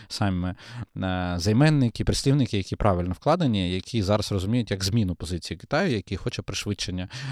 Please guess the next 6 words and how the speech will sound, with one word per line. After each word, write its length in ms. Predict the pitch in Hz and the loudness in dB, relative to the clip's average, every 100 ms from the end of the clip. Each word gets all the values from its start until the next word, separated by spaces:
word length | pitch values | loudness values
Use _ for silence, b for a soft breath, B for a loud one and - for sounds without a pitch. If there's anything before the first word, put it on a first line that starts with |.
| 120 - | -8 -6
е, 380 | 87 82 85 80 | -6 -4 -4 -2
врегулювання, 760 | 90 98 104 107 113 101 92 85 50 90 87 87 | 0 2 2 2 2 0 -2 -6 -8 -8 -6 -8
е, 40 | 85 | -6
взагалі, 540 | 90 98 101 107 104 B B B 95 - | -2 0 0 0 -2 B B B -14 -6
е, 540 | 95 90 90 90 90 | -2 0 -2 0 -2
в, 160 | 87 | -4